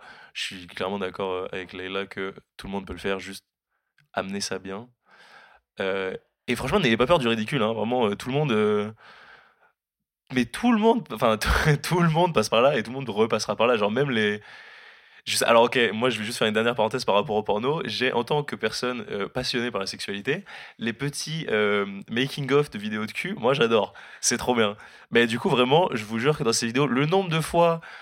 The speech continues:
où les gens, j'en sais rien, il y a des gens qui se cassent la gueule, il y a des gens qui se tapent des barres parce qu'ils arrivent pas à s-, à rester sérieux, il y a des gens, genre le nombre de fois où ça arrive alors que ce sont genre littéralement, euh, bah, des gens où c'est leur taf et, et ils, ils en ont fait des, des,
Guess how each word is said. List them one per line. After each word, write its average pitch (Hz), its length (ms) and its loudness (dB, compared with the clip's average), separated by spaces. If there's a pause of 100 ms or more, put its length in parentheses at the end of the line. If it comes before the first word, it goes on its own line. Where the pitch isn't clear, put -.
(280)
où - 60 -4
les 123 80 -2
gens, 143 120 -2
j'en 123 80 -8
sais - 120 -6
rien, 123 100 -4
il - 20 -8
y - 20 -8
a 107 40 -10
des 127 60 -10
gens 135 60 -14
qui 113 100 -10
se - 80 -6
cassent 120 220 -8
la 120 100 -4
gueule, 120 220 -2
il - 20 -4
y 104 40 -6
a - 20 -6
des 101 60 -6
gens 123 100 -8
qui - 120 -10
se - 60 -10
tapent 110 140 -4
des 117 120 -2
barres 123 140 4
parce - 120 -2
qu'ils 107 100 -6
arrivent 98 160 -6
pas 110 100 -4
à - 20 0
s-, - 120 -2
à 113 60 -6
rester 113 220 -6
sérieux, 120 360 -2 (280)
il - 20 -6
y - 20 -4
a 113 40 -4
des 113 60 -2
gens, 117 120 2
genre 107 140 2
le 123 220 2
nombre 147 400 -4
de 123 120 0
fois 135 200 0
où 123 80 0
ça 120 120 0
arrive 127 220 0
alors 104 180 0
que - 60 -8
ce 113 80 -6
sont 120 200 -4
genre 101 200 0 (300)
littéralement, 123 1040 0 (580)
euh, 95 480 0 (200)
bah, 104 80 -2
des 101 60 -10
gens 117 160 0
où 110 60 -4
c'est 95 100 -4
leur 85 160 -8
taf 127 400 -2
et, 101 60 -10
et 98 420 -8
ils, 98 340 -10
ils 92 120 -12
en 90 60 -12
ont 90 80 -12
fait 104 160 -8
des, 90 240 -12
des, - 120 -20